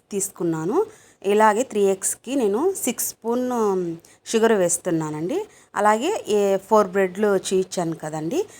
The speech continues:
ఇది మెజర్‌మెంట్ గుర్తుపెట్టుకోనండి. మీరు స్కిప్ చేశారంటే వీడియో ఏది మీకు అర్థం కాదండి,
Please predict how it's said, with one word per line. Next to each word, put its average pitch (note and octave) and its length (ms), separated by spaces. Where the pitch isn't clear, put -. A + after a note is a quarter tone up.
ఇది A#3 180
మెజర్‌మెంట్ F3 720
గుర్తుపెట్టుకోనండి. G3 1300
మీరు B3+ 220
స్కిప్ - 540
చేశారంటే G#3 640
వీడియో A#3+ 360
ఏది G#3 400
మీకు G#3 240
అర్థం F#3+ 340
కాదండి, E3 680